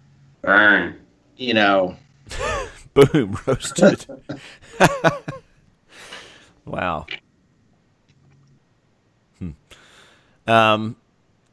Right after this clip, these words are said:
Speaker 3: oh, we're out of time. Um, so, but I don't think we have another episode a-, in this, so I'm gonna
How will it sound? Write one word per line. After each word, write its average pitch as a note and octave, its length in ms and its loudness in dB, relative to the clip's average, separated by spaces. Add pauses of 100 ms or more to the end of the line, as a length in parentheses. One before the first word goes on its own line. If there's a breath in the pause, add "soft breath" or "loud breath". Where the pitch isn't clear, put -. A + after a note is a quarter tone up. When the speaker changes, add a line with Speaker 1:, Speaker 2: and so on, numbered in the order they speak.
(120)
Speaker 3:
oh, B2 140 2
we're B2+ 240 0
out A#2+ 440 0
of F2 140 -12
time. D#2+ 840 -12
Um, F#2+ 720 -8 (140)
so, A2 320 -2
but A#2+ 420 -4
I A2+ 40 -8
don't B2 160 -12
think - 180 -10
we G2+ 180 -10 (160)
have G2+ 240 -6
another F#2 420 -10
episode A#2 520 -10 (320)
a-, A2+ 100 -12 (100)
in C3+ 200 -18
this, D3+ 220 -14
so G2+ 440 -8
I'm F#2+ 100 -14
gonna G2+ 160 -12